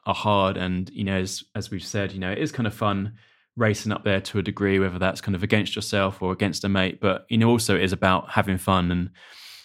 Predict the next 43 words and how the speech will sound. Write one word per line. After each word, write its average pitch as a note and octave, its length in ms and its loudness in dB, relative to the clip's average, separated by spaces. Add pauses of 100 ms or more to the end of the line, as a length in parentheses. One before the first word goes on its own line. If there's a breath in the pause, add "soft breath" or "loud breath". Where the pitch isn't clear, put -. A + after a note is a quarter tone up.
(140 loud breath)
you G2 100 -2
know, F2 260 0
enjoying G2 420 2
the G2 60 -6
history, F#2 420 -4
enjoying F#2+ 340 2
the F#2+ 80 0
scenery, F#2 720 0
you F2+ 80 -8
know, E2+ 80 -4
enjoying F#2+ 320 2
the F#2+ 60 -2
challenge. F2+ 480 0
And, F#2+ 260 0 (640 loud breath)
um, G2+ 320 0
the A2+ 100 -6
challenge G#2 360 2
is F#2+ 100 -6
a G#2+ 60 2
lot G#2+ 180 -2
better G#2 300 0
if G2 100 -6
you've G#2 80 -6
got G#2 120 -2
appropriate - 420 -4
gear F#2+ 220 2
in. F2+ 80 0
And G2 120 0
I G#2 60 0
think, G#2 340 0
you G#2 80 -6
know, F#2 100 -4
we're A2 120 0
lucky A#2 280 0
these F#2+ 200 -6
days F#2 280 -6
with F#2 100 -14
the - 60 -12
gearing F#2 260 -2
options F#2 320 -10
we F#2 80 -4
do F#2+ 240 0
have. E2+ 380 -8